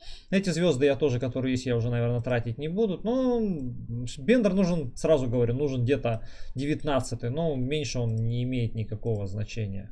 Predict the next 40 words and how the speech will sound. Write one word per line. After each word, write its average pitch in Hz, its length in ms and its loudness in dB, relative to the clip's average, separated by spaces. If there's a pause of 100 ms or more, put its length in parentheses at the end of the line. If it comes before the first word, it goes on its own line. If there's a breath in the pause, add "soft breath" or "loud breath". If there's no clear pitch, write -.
(320)
Вообще 110 320 -10
просто - 360 -14
там 101 240 -8 (100)
тринадцатый, 160 540 0
он 120 120 0
уже, 120 220 2
все 151 240 4
уже 127 180 2
хорошо. 110 520 -4 (880 soft breath)
О, 156 180 4
семьсот 120 340 -4
пятьдесят. 113 500 -4 (220)
Семьсот - 340 -8
пятьдесят — 127 360 -2
это - 120 -4
круто, 117 420 -4
с - 160 -16
самого 117 340 0
мелкого. 110 520 -2 (320 soft breath)
Итак, 175 340 0
царь 120 200 0
зверей 117 280 0
второй. 165 540 0 (380 loud breath)
Но 143 140 0
вообще 143 240 2
должен 185 260 2
быть 151 140 -4
третий 175 300 -2
или 170 80 -4
четвертый, 120 680 -4 (160)
я 113 140 -2
говорю. 110 360 -4
То 123 100 -6
есть 113 140 -4
это, 123 300 -2 (1120 soft breath)
это 196 200 -2
чисто 151 320 -2
проход 156 520 0
на 131 100 -4
халяву. 107 540 -2